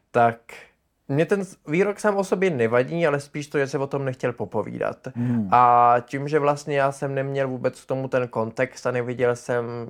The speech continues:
Speaker 1: jak to myslí, zároveň mě trošku štvalo, že o tom nechce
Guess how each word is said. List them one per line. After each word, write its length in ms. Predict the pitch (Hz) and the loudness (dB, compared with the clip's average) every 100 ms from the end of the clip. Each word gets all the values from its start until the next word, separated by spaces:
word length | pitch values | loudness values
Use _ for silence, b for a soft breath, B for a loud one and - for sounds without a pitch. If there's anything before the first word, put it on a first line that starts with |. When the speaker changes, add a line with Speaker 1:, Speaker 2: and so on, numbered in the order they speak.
| - | -8
Speaker 1:
jak 240 | 120 113 | -6 -6
to 100 | - | -6
myslí, 640 | 131 131 - 131 131 135 131 | -6 -6 -10 -10 -8 -6 -4
zároveň 440 | 117 117 120 120 120 | 2 4 4 2 -2
mě 140 | 113 | -6
trošku 460 | - 104 104 - 131 | -6 -8 -8 -8 -8
štvalo, 340 | - 131 131 | 0 0 0
že 120 | 131 | -2
o 120 | 123 | -4
tom 380 | 127 127 127 127 120 _ | -4 -4 -6 -10 -12 _
nechce 720 | 123 127 127 - 127 123 120 | -6 -6 -6 -4 0 0 -2